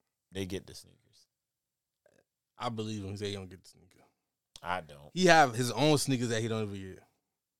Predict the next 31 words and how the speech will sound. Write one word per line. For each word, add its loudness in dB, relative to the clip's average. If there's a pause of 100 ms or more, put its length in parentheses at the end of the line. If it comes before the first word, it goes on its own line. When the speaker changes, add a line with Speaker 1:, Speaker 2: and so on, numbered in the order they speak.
(540)
Speaker 2:
The -20
trophy -4
rooms. -12
He -16
don't -6
get -6
them. -8 (1400)
Speaker 1:
He -18
got -2
a -10
pair. -12 (520)
Speaker 2:
I'm -20
pretty 0
sure -2
he -2
have -6
a -18
pair. -16 (420)
Speaker 1:
Exactly. -4
So -8
then -4
I 0
don't -4
get -6
Speaker 2:
But 4
they 6
don't 8
say, 4 (540)
"Oh, 0
here." 6 (680)
Like, -10